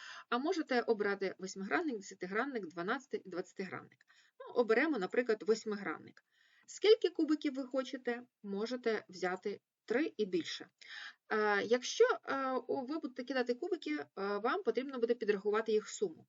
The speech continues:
І для перевірки, для зручності, щоб точно ви порахували вірно, ви можете встановити, показати кнопку обчислення, зберегти. Таким чином, на екрані у нас уже три восьмигранника. Е,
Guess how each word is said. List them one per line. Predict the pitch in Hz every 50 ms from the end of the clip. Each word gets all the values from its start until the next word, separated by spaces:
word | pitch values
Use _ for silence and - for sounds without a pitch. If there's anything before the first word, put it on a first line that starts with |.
| _ _
І | 277 330 262
для | - 196 214
перевірки, | - - 226 226 226 233 320 392 - 262 214
для | 190 196 202 190 175 160 180
зручності, | 226 302 381 - - 277 269 247 - - 220 214
щоб | - - 220 190 -
точно | - 220 208 - - 185
ви | 175
порахували | - - 190 185 - 202 196 196 196 240
вірно, | 294 427 554 539 415 302
ви | 254 285
можете | 302 240 254 294 - - 240
встановити, | 233 - 214 190 185 190 240 269 - 269 262 - - - - _ _
показати | - 240 240 226 208 254 277 269 233
кнопку | 233 - 220 220 220 - - -
обчислення, | - 226 220 - - 165 131 127 165 156 151 131 131 - - _ _ _ _ _
зберегти. | 240 - 220 233 285 277 247 254 - - 160 - _ _ _ _ _ _ -
Таким | 254 302 302 302
чином, | - 320 294 269 226 220
на | 233 254 262
екрані | 254 - 269 254 220 202 185 180 - -
у | 190
нас | 185 180 180 - - 190
уже | 180 170 156 151
три | - - 247 233 175 - - - - - _ _ _
восьмигранника. | 190 196 196 - 220 214 220 277 311 392 427 403 381 320 320 - - - - - - - _ _ -
Е, | 220 220 220 214 214 208 208 208 208 208 208 -